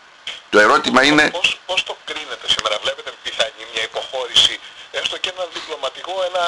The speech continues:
Speaker 2: ένα ελιγμό, ας πούμε, πολιτικό ελιγμό, κύριε Κοντογιώργη;
Speaker 1: Εγώ πιστεύω ότι θα βρεθεί τελικά μια λύση. Δεν ξέρω, ε, πόσο θα πονέσει η Ελλάδα, ε, στο τ-, μέχρι,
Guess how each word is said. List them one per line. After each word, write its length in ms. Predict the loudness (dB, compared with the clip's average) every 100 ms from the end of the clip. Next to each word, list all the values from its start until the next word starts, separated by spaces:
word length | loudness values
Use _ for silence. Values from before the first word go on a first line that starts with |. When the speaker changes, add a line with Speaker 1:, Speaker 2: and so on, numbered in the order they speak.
| -2
Speaker 2:
ένα 120 | -2 -4 -4
ελιγμό, 440 | -10 -10 -6 -4
ας 80 | -4
πούμε, 120 | -8
πολιτικό 400 | -12 -12 -10 -10 -10
ελιγμό, 360 | -14 -12 -10 -10 -10
κύριε 320 | -14 -12 -12 -10
Κοντογιώργη; 600 | -12 -14 -14 -14 -14 -18 -20 -20 -20 -20 -20 -12 -12 -12 -8
Speaker 1:
Εγώ 240 | 2 4 6
πιστεύω 440 | 4 4 6 6
ότι 460 | 4 4 4 4 0
θα 220 | -4 2 4
βρεθεί 280 | 4 2
τελικά 400 | 2 2 4 4
μια 200 | 4 4
λύση. 480 | 4 4 4 4 0 -2
Δεν 200 | 0 4
ξέρω, 420 | 6 6 6 4 -2 -16 -16 -20 -20 -4
ε, 560 | 4 6 6 6 6 4 -2 2
πόσο 360 | 4 6 2
θα 200 | 4 2
πονέσει 540 | 4 4 6 6 6 6
η 60 |
Ελλάδα, 580 | 6 8 6 6 4 4 -2 -20 -20 -4
ε, 720 | 2 4 4 2 2 0 -2 -4
στο 300 | -8 -2 -2
τ-, 160 | -2 -6
μέχρι, 440 | 2 4 4 0